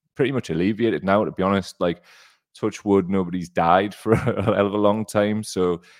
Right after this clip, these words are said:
um, without going deep into it, as I've done on other shows, there was just a series of traumas over the last ten years, uh,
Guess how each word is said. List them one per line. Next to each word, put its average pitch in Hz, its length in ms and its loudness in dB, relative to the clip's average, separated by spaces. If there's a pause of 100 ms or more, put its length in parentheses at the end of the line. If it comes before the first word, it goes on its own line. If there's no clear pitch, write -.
(280)
um, 82 360 -4 (680)
without 85 400 0
going 85 300 -2
deep 90 260 -6
into 87 180 -2
it, 87 80 0
as 85 100 -2
I've 87 120 -4
done 87 160 -2
on 85 80 -2
other 85 160 -2
shows, 87 440 0
there 76 120 -6
was 85 160 -8
just - 300 -14
a 82 100 -14 (160)
series 85 440 -6
of 82 140 -8 (160)
traumas 87 580 2
over 85 140 -6
the 87 80 -8
last 82 300 -8
ten 82 240 -6
years, 85 320 -4
uh, 87 60 -6